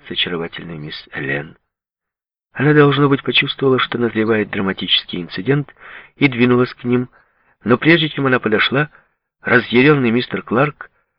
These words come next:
нанёс Мегре удар по подбородку, выбросив кулак коротким, почти машинальным движением, как это делается в американских фильмах. Две дамы, угощавшиеся чаем с пирожными за соседним столиком, вскочили с криком.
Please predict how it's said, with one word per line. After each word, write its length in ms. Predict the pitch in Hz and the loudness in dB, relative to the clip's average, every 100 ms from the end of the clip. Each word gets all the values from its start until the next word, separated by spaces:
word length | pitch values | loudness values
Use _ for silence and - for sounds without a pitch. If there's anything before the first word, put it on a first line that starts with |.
| _ _ | _ _
нанёс 440 | 85 98 123 147 - | -2 2 2 2 2
Мегре 340 | 127 113 135 | 2 4 4
удар 340 | 127 107 120 107 | 4 2 2 0
по 160 | 110 | -4
подбородку, 680 | 98 87 98 123 - - 139 | -4 -4 -2 -2 -2 -4 -4
выбросив 560 | 98 123 120 - 117 - | 0 0 0 -4 -6 -6
кулак 280 | 104 110 - | -2 -2 -2
коротким, 500 | - 98 117 - 127 | -2 0 0 -4 -10
почти 320 | 117 98 - 98 | -6 -6 -6 -4
машинальным 520 | 90 85 95 110 110 | -4 -4 -6 -8 -10
движением, 560 | 101 92 95 98 101 - - - _ | -6 -2 0 0 -2 -6 -18 -20 _
как 180 | 110 - | -6 -2
это 140 | 107 | 0
делается 420 | 92 123 123 - | 4 4 4 0
в 40 | 110 | -4
американских 600 | 90 73 - 98 - - | -4 -6 -6 -8 -8 -12
фильмах. 460 | - - - - - _ _ _ _ _ _ _ _ _ _ - - - - | -12 -14 -16 -20 -20 _ _ _ _ _ _ _ _ _ _ -20 -20 -20 -6
Две 240 | 143 156 | 2 2
дамы, 420 | 147 160 160 151 - | 4 4 4 0 -2
угощавшиеся 840 | 127 127 - 147 143 - 123 117 | 0 2 4 2 2 0 -2 -4
чаем 480 | - - 123 123 107 | -2 2 4 4 0
с 80 | - | -6
пирожными 520 | - 104 104 98 92 | -2 0 0 0 -4
за 120 | 87 87 | -6 -10
соседним 480 | 87 - 85 76 | -12 -12 -12 -12
столиком, 420 | - 117 123 120 123 | -8 -6 -6 -8 -10
вскочили 420 | - 73 - 67 | -8 -6 -6 -8
с 80 | - | -14
криком. 420 | 65 - - | -18 -18 -20